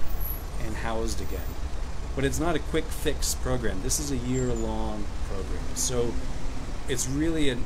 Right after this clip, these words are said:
integrated system to get people, you know, if they're dealing with addictions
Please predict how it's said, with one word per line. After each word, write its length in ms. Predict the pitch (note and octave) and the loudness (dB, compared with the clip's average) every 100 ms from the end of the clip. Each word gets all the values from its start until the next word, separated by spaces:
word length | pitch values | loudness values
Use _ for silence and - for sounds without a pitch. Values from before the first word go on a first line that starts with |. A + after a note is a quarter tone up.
| - | 0
integrated 680 | C3+ C3+ B2 B2 A#2 A2+ - | 0 0 0 0 0 -2 -2
system 640 | - B2 - A2+ G#2+ G2+ - - - | 0 0 0 -2 -2 -2 -4 -6 -6
to 100 | - | -2
get 240 | - B2+ - | 0 0 -2
people, 540 | B2 A#2+ A2+ A2 A2 - - - - - - | -2 0 0 0 -2 -4 -4 -4 -4 -4 -4
you 60 | - | -2
know, 120 | A2+ A2+ | -2 -2
if 140 | A#2 - | -4 -4
they're 240 | A2+ A2 G2+ - - | -4 -2 -4 -4 -2
dealing 280 | B2 A2 G#2+ | -2 -2 -2
with 120 | G#2 | -4
addictions 880 | - D3+ - D#3 C#3+ C#3 C#3 - | -2 -2 0 0 0 0 -2 -4